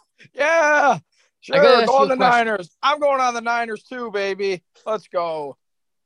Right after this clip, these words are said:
Speaker 2: Uh, before I ask you this question, B-Wop, or, or before I give you my answer, I wanna ask you a question. So I, there's really, there's, uh, there, he, it, it can't be the M V P.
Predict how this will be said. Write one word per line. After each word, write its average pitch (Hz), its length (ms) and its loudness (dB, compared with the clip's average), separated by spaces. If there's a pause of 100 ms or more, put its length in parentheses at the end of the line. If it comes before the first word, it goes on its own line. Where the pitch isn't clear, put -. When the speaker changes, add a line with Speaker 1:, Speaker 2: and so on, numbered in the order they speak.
(600)
Speaker 2:
Uh, 143 80 -14
before 196 400 0
I 233 80 2
ask 214 260 0
you 196 80 -10
this 180 140 -12
question, 160 440 -8
B-Wop, 113 440 -4 (880)
or, 147 240 -2
or 165 200 -2
before 196 360 -2
I 196 80 0
give 175 240 -6
you 160 100 -10
my 160 200 -2
answer, 123 360 -10
I 127 40 -6
wanna 151 160 -6
ask 156 240 -8
you 135 100 -8
a - 80 -14
question. - 380 -6 (720)
So 175 460 2 (120)
I, 170 240 -2 (140)
there's 160 260 -4
really, 202 560 0 (500)
there's, 175 300 -4 (160)
uh, 95 60 -18 (360)
there, 160 220 -2
he, 147 300 -12
it, 143 220 -4
it 143 100 -10
can't 160 300 -4
be 185 100 2
the 175 180 -4
M 170 140 -6
V 165 220 -8
P. 123 420 -8